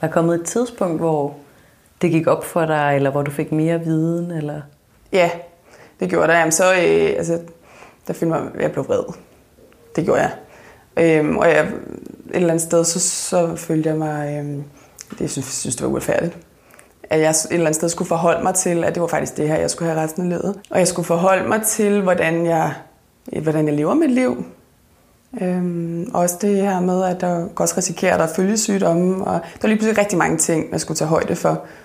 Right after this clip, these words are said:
Speaker 2: som jeg faktisk ikke følte mig klar til. Øhm, ja, at det skulle have indvirkning på, hvordan jeg skulle leve mit liv i hvert fald.
Speaker 1: Hvad med dig, Morten? Er det noget, du kan genkende, det her med sådan at, altså at blive vred, når man finder ud af, hvor omfattende?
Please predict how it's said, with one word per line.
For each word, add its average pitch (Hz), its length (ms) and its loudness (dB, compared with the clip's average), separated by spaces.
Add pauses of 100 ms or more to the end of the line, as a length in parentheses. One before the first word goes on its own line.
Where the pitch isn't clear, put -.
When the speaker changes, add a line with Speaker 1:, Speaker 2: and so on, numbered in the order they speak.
(200)
Speaker 2:
som - 160 -2
jeg - 80 0
faktisk - 280 -2
ikke - 140 -4
følte - 160 -4
mig - 100 -4
klar 156 240 2
til. 147 340 0 (880)
Øhm, 156 340 -2 (340)
ja, 160 240 -2
at - 120 -2
det 160 80 -4
skulle 165 160 2
have 160 60 4
indvirkning 160 380 2
på, 160 120 -4
hvordan 160 380 -2
jeg 160 80 0
skulle 165 200 -2
leve 156 100 0
mit 196 140 2
liv - 180 2
i - 20 -4
hvert 165 160 -2
fald. - 180 -6 (840)
Speaker 1:
Hvad 180 120 2
med 170 100 2
dig, 170 120 2
Morten? 175 280 2
Er 156 60 4
det 175 180 2
noget, 170 200 2
du 170 260 0
kan 143 260 0
genkende, 160 460 0
det 151 80 0
her 147 100 0
med 139 200 2
sådan 139 220 0
at, 135 280 0 (400)
altså 143 240 -2
at 139 100 0
blive 143 220 0
vred, 151 260 2 (100)
når 147 60 0
man 143 140 2
finder 139 200 0
ud 147 100 2
af, 135 160 2
hvor 131 240 -2 (220)
omfattende? 151 720 -2